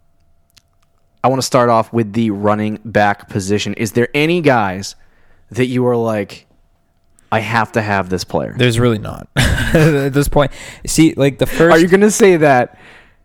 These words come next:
Speaker 1: on every single, because this is a bad waiver wire week, I'll tell you that. And then there's
Speaker 2: Well,
Speaker 1: gonna be a
Speaker 2: it's,
Speaker 1: player that
Speaker 2: it's
Speaker 1: breaks
Speaker 2: gonna
Speaker 1: out from
Speaker 2: be.
Speaker 1: this waiver wire.
Speaker 2: You know who,
Speaker 1: Frick me.
Speaker 2: who I'd actually get?
Speaker 1: Yep.
Speaker 2: Wayne Gallum.
Speaker 1: Okay. I, I, I would, I was,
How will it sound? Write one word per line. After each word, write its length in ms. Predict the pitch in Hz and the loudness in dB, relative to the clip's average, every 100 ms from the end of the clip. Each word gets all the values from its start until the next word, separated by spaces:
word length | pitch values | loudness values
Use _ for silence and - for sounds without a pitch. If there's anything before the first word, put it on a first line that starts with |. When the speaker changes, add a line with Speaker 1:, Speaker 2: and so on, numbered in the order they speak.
| _ _ _ - - | _ _ _ -20 0
Speaker 1:
on 140 | 156 160 | 0 2
every 340 | 160 151 180 | -2 2 2
single, 260 | 170 175 156 | 2 2 2
because 300 | 143 160 127 | 2 0 0
this 120 | 147 165 | 0 0
is 80 | |
a 80 | 123 | -2
bad 420 | 101 - 131 135 | -2 2 4 4
waiver 320 | 127 120 117 113 | 0 -2 0 -2
wire 280 | 107 101 | -2 -2
week, 220 | 101 90 101 | -6 -4 -4
I'll 100 | 113 | -2
tell 160 | 120 | -2
you 80 | 110 | -2
that. 180 | 104 95 | -2 0
And 140 | 143 | 2
then 80 | 160 | 4
there's 120 | 123 | 4
Speaker 2:
Well, 60 | 120 | 4
Speaker 1:
gonna 100 | 170 | 2
be 60 | 143 | 2
a 20 | |
Speaker 2:
it's, 80 | 139 | 2
Speaker 1:
player 160 | 139 123 | 2 2
that 80 | 117 | 2
Speaker 2:
it's 40 | |
Speaker 1:
breaks 180 | 113 120 | 2 2
Speaker 2:
gonna 120 | 127 | 0
Speaker 1:
out 60 | 107 | 0
from 100 | 87 | -4
Speaker 2:
be. 40 | |
Speaker 1:
this 140 | 90 95 | -6 -6
waiver 200 | 95 95 | -6 -6
wire. 260 | 90 107 - _ - | -8 -12 -16 _ -4
Speaker 2:
You 100 | 127 147 | 2 4
know 100 | 147 | 2
who, 280 | 151 139 - _ _ _ _ _ _ | 2 0 -2 _ _ _ _ _ _
Speaker 1:
Frick 240 | 110 101 | -12 -10
me. 100 | 90 | -4
Speaker 2:
who 120 | 113 113 | 0 2
I'd 80 | |
actually 340 | 113 110 - 110 | 2 0 -2 -2
get? 300 | 110 113 - 147 - - | 0 -2 -6 -14 -10 -2
Speaker 1:
Yep. 220 | 92 - _ _ _ _ _ _ _ | -2 -4 _ _ _ _ _ _ _
Speaker 2:
Wayne 200 | 120 113 | -2 0
Gallum. 320 | 110 104 104 156 _ _ _ _ _ _ _ _ _ _ _ _ _ _ _ - | -2 -2 -4 -6 _ _ _ _ _ _ _ _ _ _ _ _ _ _ _ -12
Speaker 1:
Okay. 260 | 101 92 85 - | -4 -4 -2 0
I, 120 | 113 - | 0 0
I, 200 | 117 - 113 | -2 -2 -2
I 100 | 117 | -2
would, 220 | 117 - | -2 -2
I 100 | 117 | -2
was, 220 | 117 101 | 0 -4